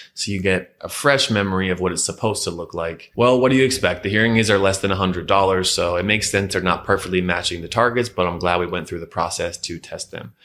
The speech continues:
Con number two is that the volume control really didn't change much. Even the loudest setting on these hearing aids wasn't as loud as you might want.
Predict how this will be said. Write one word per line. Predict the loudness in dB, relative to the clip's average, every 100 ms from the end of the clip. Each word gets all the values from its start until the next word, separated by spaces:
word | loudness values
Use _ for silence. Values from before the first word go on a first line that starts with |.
| _
Con | 0 2
number | 2 0
two | 0 0 2
is | 2
that | 4 2 0
the | -2
volume | 2 4 4
control | 2 2 2 4
really | 2 2
didn't | 0 -2
change | -2 -2 -2
much. | -2 -2 -2 -8 -12 -2
Even | 2 4
the | 4
loudest | 4 4 2 0
setting | 0 2 2 0
on | -2
these | -2 -4
hearing | -2 -2 -2
aids | -2 -4 -10 -20 -2
wasn't | 2 4 2 0 0
as | 0 2
loud | 2 4 2
as | 0 0
you | 0
might | 0 -6 -8
want. | -12 -12 -18